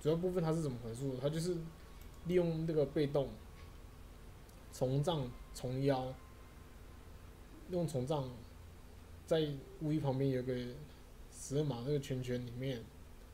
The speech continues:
然后它会放那个虫群，直接去清洗范围内目标，然后被虫群咬到的话会降八十%缓速。然后当你选择兵器的时候，你再搭配那个闪耀冰晶这个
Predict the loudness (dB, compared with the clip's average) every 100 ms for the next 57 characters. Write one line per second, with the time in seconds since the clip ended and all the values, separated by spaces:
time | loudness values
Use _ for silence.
0 | -16 -16 -16 -16 -16 -16 -16 -10 -2 4
1 | 8 8 4 -2 -2 0 2 0 0 -2
2 | -2 -6 -8 -4 -2 0 2 2 2 -2
3 | -10 -16 -16 -18 -18 -18 -18 -10 0 2
4 | 4 0 -4 -8 -4 0 0 0 -2 -2
5 | -4 -6 -6 -8 -14 -18 -18 -16 -4 4
6 | 4 4 0 -16 -6 0 2 4 4 6
7 | 6 6 4 4 2 0 2 0 0 -4
8 | -4 -8 -8 -8 -8 -16 -18 -18 -18 -4
9 | -2 0 0 2 2 2 0 0 2 2
10 | 4 4 4 2 2 2 -6 -16 -16 -16
11 | -16 -16 -10 -4 2 2 2 0 2 2
12 | 4 2 2 0 0 -2 -6 -10 -6 -2
13 | 0 0 2 0 0 2 2 2 0